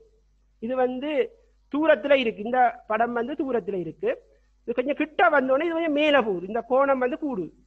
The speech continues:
அப்ப இந்த கோணம் கூடு, இந்த கோணம் வந்து கூடும். அப்ப இந்த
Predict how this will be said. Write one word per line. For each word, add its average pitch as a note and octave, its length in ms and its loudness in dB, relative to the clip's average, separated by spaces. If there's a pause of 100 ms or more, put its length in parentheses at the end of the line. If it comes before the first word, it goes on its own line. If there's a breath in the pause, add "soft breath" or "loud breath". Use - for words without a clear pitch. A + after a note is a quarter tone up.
(340)
அப்ப G3 200 -6
இந்த D#4 140 2 (140)
கோணம் D4 340 4 (140)
கூடு, C4 240 -2 (100)
இந்த B3 120 -4 (120)
கோணம் C4 360 2
வந்து C#4 200 -4
கூடும். A#3+ 260 -8 (1700)
அப்ப F#3 80 -8 (100)
இந்த C#4 120 0